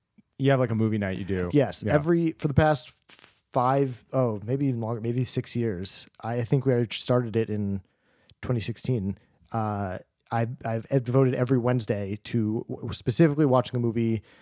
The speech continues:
Speaker 2: It was on Filmstruck at first, and now on the Criterion Channel, or a Criterion movie that I own, or just another. You know, I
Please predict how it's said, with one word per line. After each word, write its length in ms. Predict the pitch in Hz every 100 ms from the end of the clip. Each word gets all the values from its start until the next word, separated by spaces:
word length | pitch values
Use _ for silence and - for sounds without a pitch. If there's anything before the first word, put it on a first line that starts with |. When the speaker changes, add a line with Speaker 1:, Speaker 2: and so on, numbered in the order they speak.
| _
Speaker 2:
It 60 | -
was 120 | 120
on 200 | - 131
Filmstruck 480 | 113 160 131 156 139
at 80 | 139
first, 260 | 135 123 123
and 80 |
now 140 | 120 120
on 60 |
the 80 | 113
Criterion 460 | 113 113 160 156 143
Channel, 340 | 143 131 127 131
or 180 | 123 120
a 60 |
Criterion 440 | - 117 117 110 107
movie 180 | 107
that 100 | 101
I 100 | 101
own, 320 | 123 175 170 160
or 180 | 147 131
just 180 | 127
another. 520 | 143 123 117 117 110 107 - - _ _ _ -
You 60 |
know, 80 | 156
I 240 | 156 160